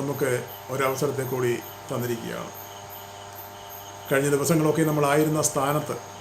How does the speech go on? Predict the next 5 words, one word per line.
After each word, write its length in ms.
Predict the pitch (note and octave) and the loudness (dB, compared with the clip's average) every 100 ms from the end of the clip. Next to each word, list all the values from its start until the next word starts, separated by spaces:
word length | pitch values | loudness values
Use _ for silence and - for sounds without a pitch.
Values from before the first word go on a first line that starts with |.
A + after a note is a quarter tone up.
| - - - - - - - - - - - | -14 -14 -14 -14 -14 -14 -14 -14 -14 -12 -6
നമ്മളെ 220 | C3+ D3+ D3 | 4 4 8
ക്ഷേമത്തോടെ 520 | D3 E3 E3 E3+ E3 | 6 6 8 8 8
കാത്തു 240 | D3+ E3 F3 D#3+ | 8 8 8 6
സൂക്ഷിച്ച് 260 | D#3+ E3 C#3+ | 4 4 6
പരിപാലിച്ചു. 520 | C#3+ D3 C#3 B2 | 6 6 4 2